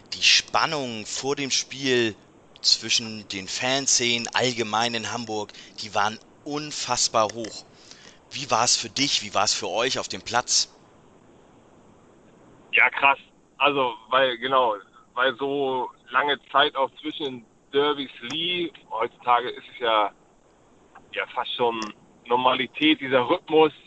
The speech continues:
Speaker 2: dass du alle halbe Jahre mal gegeneinander spielst und, ähm, ist ja fast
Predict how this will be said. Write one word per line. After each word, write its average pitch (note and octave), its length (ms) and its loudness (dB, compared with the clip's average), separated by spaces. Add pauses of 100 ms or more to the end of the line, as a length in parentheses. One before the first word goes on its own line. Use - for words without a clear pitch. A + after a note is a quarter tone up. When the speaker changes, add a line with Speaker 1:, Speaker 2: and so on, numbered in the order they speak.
(120)
Speaker 2:
dass B2 140 -10
du C3 120 -6
alle C3+ 220 0
halbe C3 220 0
Jahre C#3 320 4
mal B2+ 140 -2
gegeneinander C3 460 -4
spielst D#3 600 -4
und, B2 300 -4 (100)
ähm, A#2 380 0 (480)
ist - 60 -10
ja G#2 60 -8
fast - 220 -2